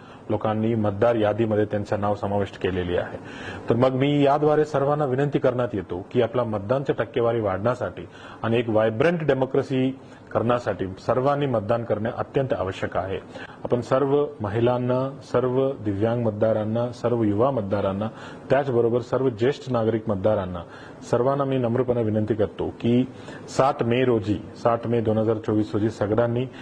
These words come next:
जास्तीत जास्त संख्येत आपल्या जवळ असलेले पोलिंग बूथमध्ये जाऊन आपला मतदान अवश्य वापर करावा. हे करत असताना मी अजून एक विनंती घेऊन येतोय आपल्या सर्वांकडे की कोणताही प्रभावाचा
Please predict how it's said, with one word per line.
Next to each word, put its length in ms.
जास्तीत 440
जास्त 260
संख्येत 300
आपल्या 260
जवळ 380
असलेले 440
पोलिंग 460
बूथमध्ये 400
जाऊन 300
आपला 480
मतदान 520
अवश्य 480
वापर 260
करावा. 320
हे 80
करत 280
असताना 400
मी 340
अजून 440
एक 280
विनंती 400
घेऊन 260
येतोय 260
आपल्या 200
सर्वांकडे 500
की 440
कोणताही 640
प्रभावाचा 840